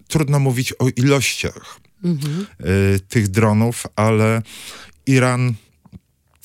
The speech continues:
Speaker 1: stoi wobec własnych, bardzo poważnych problemów i nie sądzę, by ajatollahowie zamierzali z kolei swoje arsenały opróżniać.
Speaker 2: Mhm.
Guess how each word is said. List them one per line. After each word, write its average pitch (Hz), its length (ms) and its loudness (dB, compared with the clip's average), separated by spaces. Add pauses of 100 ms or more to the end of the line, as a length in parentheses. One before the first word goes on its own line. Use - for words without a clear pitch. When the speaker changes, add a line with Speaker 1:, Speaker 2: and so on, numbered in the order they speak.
(140)
Speaker 1:
stoi 120 380 0
wobec 110 420 0
własnych, 101 680 -2
bardzo 104 360 -2
poważnych 104 460 -2
problemów 95 600 0 (560)
i 120 80 2
nie 127 140 6
sądzę, 123 480 0
by 113 320 0
ajatollahowie 110 800 0
zamierzali 104 640 0
z - 120 -4
kolei 104 260 2
swoje 98 360 0
arsenały 82 480 -2
opróżniać. 71 640 -8 (220)
Speaker 2:
Mhm. 151 400 -4